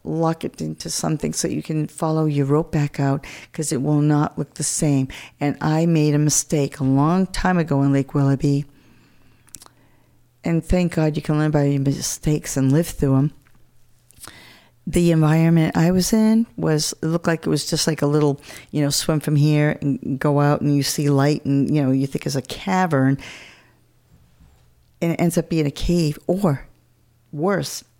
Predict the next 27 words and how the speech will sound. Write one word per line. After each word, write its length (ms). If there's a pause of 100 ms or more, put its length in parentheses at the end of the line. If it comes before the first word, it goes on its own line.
(420)
you 80
can 80
see 200
light 320
way, 200
way 300
far 340
away. 420 (540)
But 100
then 220
when 80
you 100
turn 360
around 340
to 60
come 260
back 280
out, 320 (840)
just 220
as 400
I 60
explained 800 (280)
about 260
how 180
there's 300
dead 260
ends, 400